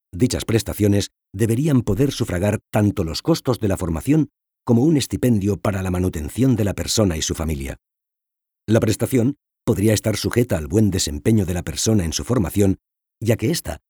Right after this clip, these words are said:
se entrene para ejercer una ocupación cuya demanda esté en crecimiento. Para asegurar este último punto,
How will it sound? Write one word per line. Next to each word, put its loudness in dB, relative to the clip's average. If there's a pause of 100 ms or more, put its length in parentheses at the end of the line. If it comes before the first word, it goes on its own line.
se -2
entrene 2
para 0
ejercer -2
una 4
ocupación -2 (140)
cuya 0
demanda 0
esté -2
en 2
crecimiento. -2 (640)
Para 4
asegurar 0
este -2
último 0
punto, 0